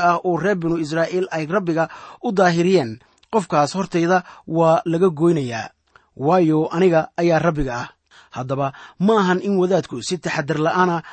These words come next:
ku meeraystaa halka uu hawsha ka qabanayo ee ah teendhada shirka. Ilaa waxa uu dalbanayaa qofka caynkaasa in dadkiisa laga gooyo oo laga bixiyo hawsha wadaadnimada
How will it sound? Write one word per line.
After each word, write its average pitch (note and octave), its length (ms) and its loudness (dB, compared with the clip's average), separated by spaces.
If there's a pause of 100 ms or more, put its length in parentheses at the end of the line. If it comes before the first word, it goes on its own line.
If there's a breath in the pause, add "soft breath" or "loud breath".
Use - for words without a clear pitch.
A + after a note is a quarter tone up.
(460 loud breath)
ku - 160 -2
meeraystaa F3+ 720 0
halka E3 560 -2
uu E3 240 2
hawsha F#3 320 2 (320 loud breath)
ka - 160 -4
qabanayo F3+ 480 2
ee F3 160 0
ah E3 240 0
teendhada D#3+ 420 -2
shirka. C3+ 460 -2 (480 loud breath)
Ilaa D#3 240 2
waxa F#3+ 320 2
uu E3+ 100 -2
dalbanayaa F3 640 0
qofka F3+ 320 -4
caynkaasa E3+ 640 -4 (320 loud breath)
in G3 320 0
dadkiisa E3+ 560 -4
laga E3+ 240 2
gooyo C#3 320 -2 (320 loud breath)
oo E3+ 160 2
laga F3+ 160 0
bixiyo D#3+ 400 0
hawsha F#3 320 2
wadaadnimada E3 560 0